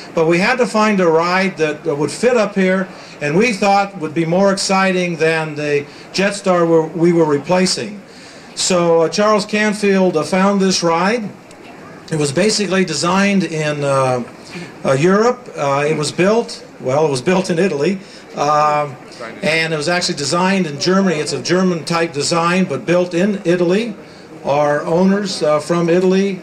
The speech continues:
uh, are here. I'd like, uh, Franco Spaghetti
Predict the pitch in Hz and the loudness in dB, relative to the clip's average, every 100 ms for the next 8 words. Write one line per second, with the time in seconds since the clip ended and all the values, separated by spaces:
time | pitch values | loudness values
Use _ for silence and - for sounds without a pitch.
0 | - 143 143 147 156 143 185 208 240 247 | -8 -4 -2 0 0 2 0 2 0 0
1 | - - - - - 123 131 139 160 175 | -6 -20 -20 -20 -10 -2 0 0 0 0
2 | - 156 143 139 - 185 196 190 180 - | 0 0 0 0 0 0 0 2 0 0
3 | - 143 139 165 180 180 196 226 | -6 -6 -2 2 2 2 0 -2